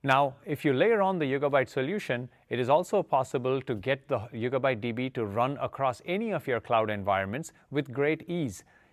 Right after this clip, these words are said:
Here's a snapshot of the Yugabyte platform U I that lets you quickly configure and run across any public or private cloud of your choice, including Kub-, managed Kubernetes environments.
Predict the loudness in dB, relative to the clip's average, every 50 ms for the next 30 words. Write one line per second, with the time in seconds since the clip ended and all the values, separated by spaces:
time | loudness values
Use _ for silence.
0 | _ _ 0 0 0 0 -2 -4 -4 -4 -2 -2 -2 -2 -2 0 0 0 0 0
1 | -2 -2 -2 -2 0 0 0 2 2 2 0 0 -2 -6 -2 -2 -2 -2 -2 -4
2 | -4 -2 -2 -2 -2 -2 -4 -4 -4 -2 0 2 2 2 0 -2 -6 -14 _ _
3 | _ 0 2 2 2 2 2 0 0 0 -2 -4 -4 -2 -2 -4 -4 -2 -2 -4
4 | -4 -2 -4 -6 -4 -2 -2 -2 0 0 0 0 0 -2 -4 -4 -4 -4 -2 -4
5 | -6 -6 -4 -2 -2 -2 -2 -4 -6 -6 -4 -4 -4 -4 -4 -2 -2 -2 0 0
6 | -2 -4 -2 -2 -2 -2 0 2 2 2 2 0 -6 -6 -4 -4 -2 -2 -2 -2
7 | -4 -4 -4 -4 -6 -4 -2 -2 -2 -2 -2 -4 -8 -12 -12 -12 -8 -6 -6 -4
8 | -4 -6 -6 -6 -6 -6 -6 -4 -4 -4 -4 -4 -6 -8 -8 -8 -6 -4 -2 -2
9 | -2 -2 -4 -4 -4 -4 -4 -2 -2 -2 -2 -2 -6 -8 -12 -14 -20 -20